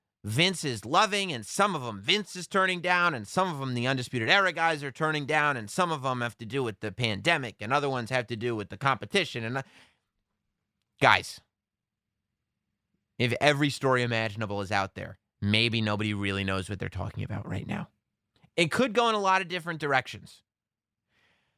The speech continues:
For me, I think that if I'm sitting there and I'm going like, "Okay,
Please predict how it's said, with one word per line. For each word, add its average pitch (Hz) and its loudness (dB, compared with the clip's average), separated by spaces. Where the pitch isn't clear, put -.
For 147 4
me, 220 2
I 196 6
think 175 -6
that 135 -6
if 117 -4
I'm 180 2
sitting 156 -4
there 98 -6
and 113 0
I'm 113 2
going 110 2
like, 104 -2
"Okay, 123 -2